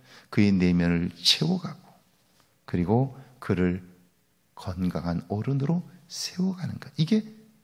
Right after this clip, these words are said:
부모된 우리의 역할인 것이죠. 오늘 하루 하나님은 우리와 동행하셔요. 그 하나님의 눈으로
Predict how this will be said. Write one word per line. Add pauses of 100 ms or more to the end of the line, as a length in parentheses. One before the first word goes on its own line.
(200)
부모된
우리의
역할인
것이죠. (1040)
오늘
하루 (680)
하나님은
우리와 (280)
동행하셔요. (1120)
그
하나님의
눈으로